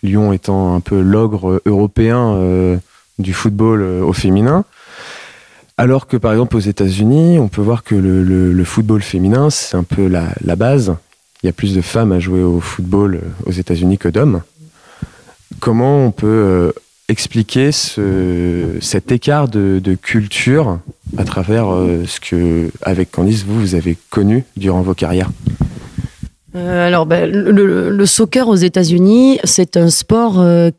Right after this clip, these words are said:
Speaker 2: qui était laissé, euh, laissé aux femmes, dans la mesure où les hommes avaient, euh, le football américain, euh, comme terrain de jeu. Les femmes ont, ont pu se l'approprier sans, euh, préjugés, euh, en amont. Donc, en fait, c'était un sport qui était neuf, euh, pour les femmes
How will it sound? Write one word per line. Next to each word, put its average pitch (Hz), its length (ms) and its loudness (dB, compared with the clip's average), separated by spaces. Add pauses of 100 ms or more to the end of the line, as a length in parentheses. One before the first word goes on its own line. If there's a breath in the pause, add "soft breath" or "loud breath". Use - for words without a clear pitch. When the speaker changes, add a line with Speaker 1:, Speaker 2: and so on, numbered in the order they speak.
Speaker 2:
qui - 120 0
était 190 240 0
laissé, 214 540 4
euh, 165 520 2
laissé 196 460 2
aux 190 100 4
femmes, 175 420 0
dans 165 80 2
la 170 80 4
mesure 180 340 4
où 190 80 6
les 170 220 4
hommes 196 180 4
avaient, 160 300 2
euh, 151 180 2 (380 loud breath)
le 165 100 4
football 175 340 0
américain, 175 680 4
euh, 156 60 2
comme 160 200 2
terrain 160 240 2
de 156 140 4
jeu. 190 300 2 (340 loud breath)
Les 165 80 4
femmes 202 180 2
ont, 185 160 4
ont 160 160 2
pu 196 120 2
se - 120 -2
l'approprier 175 600 2
sans, 208 440 2
euh, 160 260 4 (160)
préjugés, 180 720 2 (460 loud breath)
euh, 151 360 2
en 165 180 2
amont. 175 260 4
Donc, 156 180 0
en 165 60 2
fait, 233 240 -2
c'était - 280 0
un 180 100 4
sport 196 340 0
qui - 80 -2
était 170 220 0
neuf, 180 480 0 (580 loud breath)
euh, 156 180 4
pour 196 220 2
les 208 100 4
femmes 170 400 0